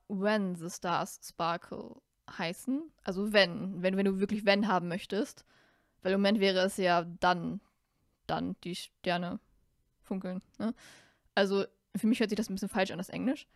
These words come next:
Aber es kann auch sein, dass du es extra so gemacht hast, ich weiß es nicht. Und jetzt noch eben schnell zum Cover. Ah, da sag ich gerade, dass der, der Name nicht so gut zu lesen ist. Und, äh,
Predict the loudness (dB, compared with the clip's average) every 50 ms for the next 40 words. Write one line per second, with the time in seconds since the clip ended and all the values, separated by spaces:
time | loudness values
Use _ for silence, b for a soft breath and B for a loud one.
0 | _ _ _ _ _ _ 4 6 8 6 6 8 8 8 8 8 8 8 6 6
1 | 6 6 6 6 6 6 6 6 6 6 4 4 0 0 2 4 4 4 4 2
2 | 2 4 6 8 8 8 6 4 0 B B B B B B B B B B B
3 | 0 4 6 6 6 6 4 2 4 4 4 4 4 4 2 0 0 0 0 0
4 | 2 2 2 6 8 8 8 10 8 6 6 4 0 0 2 2 4 4 4 2
5 | -2 b b b b b 2 2 4 4 6 6 6 6 6 6 6 6 6 6
6 | 6 8 8 8 8 6 4 2 -2 -4 -4 -4 -6 -4 -2 -2 0 0 0 0
7 | 0 -2 0 0 -2 -2 -4 -6 -14 b b b b b b b b _ 4 4
8 | 4 4 2 -2 -4 -4 -4